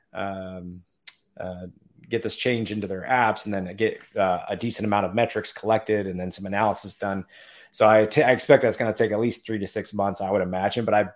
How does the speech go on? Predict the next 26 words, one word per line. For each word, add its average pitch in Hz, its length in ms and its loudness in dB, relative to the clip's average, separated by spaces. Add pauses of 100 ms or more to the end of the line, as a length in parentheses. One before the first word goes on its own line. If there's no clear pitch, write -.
would 151 220 6
be 135 120 0
curious 110 840 0 (240)
to 117 100 -4
follow 120 420 10
up 120 280 6
with 104 140 -2
folks 120 280 0
that 98 100 -4
actually 104 420 2
had 139 320 2
implemented 104 520 -4
that 95 200 -4
report 107 360 -4
sampling, 98 580 -6 (580)
um, 95 360 0
for 139 260 4
C 113 220 0
S 98 140 -2
P, 104 440 -8
and 104 380 -2
to 113 80 -4
see 127 220 0
if 110 120 0
it 117 60 0
actually, 101 600 0